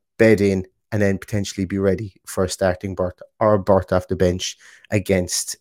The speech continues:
uh, Leeds, um, in, in February. So everybody, thank you so much for your, uh, for your time.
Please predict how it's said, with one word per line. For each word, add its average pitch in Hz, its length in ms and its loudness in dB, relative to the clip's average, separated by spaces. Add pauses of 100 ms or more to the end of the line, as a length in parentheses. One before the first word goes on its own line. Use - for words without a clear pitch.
uh, 85 320 -2 (120)
Leeds, 90 440 -6 (480)
um, 90 400 -2
in, 92 320 -4
in 98 200 -2
February. 92 440 -4 (1120)
So - 140 8
everybody, 202 360 10
thank 233 220 4
you 208 60 2
so 214 160 4
much 240 300 6 (640)
for 160 480 10
your, 139 720 -2
uh, 131 500 -2
for - 140 -8
your 120 100 -4
time. 190 340 0